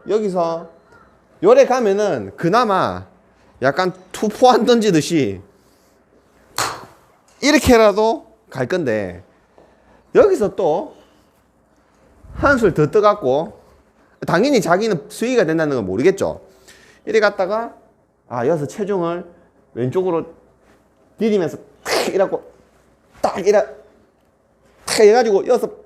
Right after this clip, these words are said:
팍 이렇게 쳐야겠다. 굉장히 극단적인 선택이죠. 그래 되면은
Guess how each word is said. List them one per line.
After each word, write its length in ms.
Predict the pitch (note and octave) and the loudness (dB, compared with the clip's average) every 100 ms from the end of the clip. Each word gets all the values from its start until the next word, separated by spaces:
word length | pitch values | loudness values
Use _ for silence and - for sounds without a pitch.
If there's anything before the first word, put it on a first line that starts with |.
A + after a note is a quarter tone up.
| _ _ _ _ _ _ - | _ _ _ _ _ _ -4
팍 520 | - C#4 - - - | -2 0 -2 -2 -2
이렇게 240 | A#3+ A3+ | -2 -2
쳐야겠다. 840 | G#3+ A#3+ A3+ - D3+ A#2+ G2 F#2+ F#2+ _ _ _ _ _ _ _ _ _ _ _ | -4 0 0 2 2 2 0 -6 -12 _ _ _ _ _ _ _ _ _ _ _
굉장히 600 | - G#3 C4+ A3 D3 - - _ - | 0 2 4 2 2 -2 -12 _ -4
극단적인 560 | G3+ G3+ C#4+ A#3 F3+ | -2 2 2 2 0
선택이죠. 760 | D#3 - C#3 D#3 C#3+ A2 E2 F#2 _ _ _ _ _ _ _ _ _ - | -2 -6 -6 -4 -4 -4 -8 -14 _ _ _ _ _ _ _ _ _ 0
그래 160 | B3+ | 2
되면은 580 | B3+ A3 F#3+ G3+ A#3 A#3+ | 4 4 4 0 -2 -4